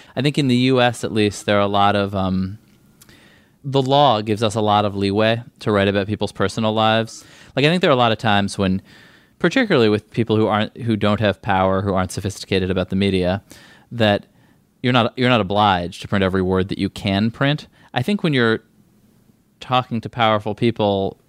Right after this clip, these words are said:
in this case, a powerful person who's waging a really intense personal campaign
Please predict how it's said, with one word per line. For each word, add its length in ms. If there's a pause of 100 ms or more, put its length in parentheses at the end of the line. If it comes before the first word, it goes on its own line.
(120)
in 80
this 160
case, 220
a 40
powerful 320
person 320
who's 120
waging 460
a 200
really 360 (140)
intense 440
personal 360
campaign 640